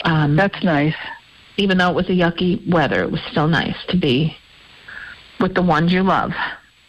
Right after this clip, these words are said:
Speaker 2: Well, yeah.
Speaker 1: And
Speaker 2: Um,
Speaker 1: speaking of the ones we loved, we were with you last night, and I know whatever, um, you wanna talk about on the end of,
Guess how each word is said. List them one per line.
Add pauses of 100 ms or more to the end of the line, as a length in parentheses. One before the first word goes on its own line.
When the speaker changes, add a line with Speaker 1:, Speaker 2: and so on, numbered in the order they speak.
(880)
Speaker 2:
Well,
yeah.
Speaker 1:
And
Speaker 2:
Um, (1160)
Speaker 1:
speaking
of
the
ones
we
loved,
we
were
with
you
last
night,
and
I
know
whatever,
um, (680)
you
wanna
talk
about
on
the
end
of,